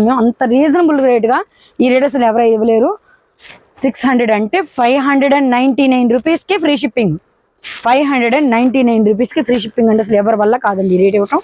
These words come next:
చూడండి ఎంత బాగుందో చూడండి, చూడండి శారీస్ వచ్చేసి మనకి ప్రతి శారీ కూడా బాగుంది. ఒకసారి మీరు మళ్ళీ మన దగ్గర, ఆ,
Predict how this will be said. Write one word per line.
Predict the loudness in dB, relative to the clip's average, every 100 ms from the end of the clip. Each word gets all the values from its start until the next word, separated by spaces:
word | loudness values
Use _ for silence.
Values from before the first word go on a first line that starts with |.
| _ _ _ -4
చూడండి | 0 0 0
ఎంత | 0
బాగుందో | 2 2 0
చూడండి, | 0 0 0 0
చూడండి | 2 2 2
శారీస్ | 0 0 -2
వచ్చేసి | -2 -2 -4 -6 -14 -16 -4
మనకి | -2 0 -2 -4 -4 -16 -8 -4
ప్రతి | -4 -2 -2 0
శారీ | 0 0 0
కూడా | 0 0
బాగుంది. | 0 2 0
ఒకసారి | 0 0 2 2
మీరు | 2 0 -4 _ _ -12 -2 0
మళ్ళీ | 0 0 0
మన | 0 0
దగ్గర, | 0 2 2 0 -2
ఆ, | 0